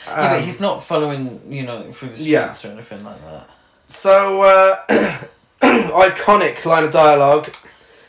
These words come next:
Speaker 2: Linda lowers the blanket and says,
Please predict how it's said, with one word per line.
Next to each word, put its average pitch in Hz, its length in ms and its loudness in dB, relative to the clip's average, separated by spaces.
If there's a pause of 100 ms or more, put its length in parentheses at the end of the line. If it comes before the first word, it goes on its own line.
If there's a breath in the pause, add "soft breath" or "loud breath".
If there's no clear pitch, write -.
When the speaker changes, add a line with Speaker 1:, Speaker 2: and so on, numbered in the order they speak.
(1500 soft breath)
Speaker 2:
Linda 180 600 4
lowers 180 440 4
the 180 100 -2
blanket 170 720 0 (440)
and 143 160 -6
says, 175 680 2